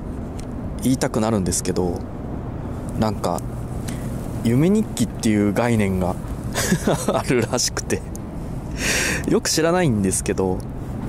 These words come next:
夢日記。えーっと、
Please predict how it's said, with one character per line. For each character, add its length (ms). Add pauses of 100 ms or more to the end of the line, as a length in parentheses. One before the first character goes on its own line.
夢 240
日 160 (160)
記。 120 (2500)
え 680
ー 60
っ 40
と、 220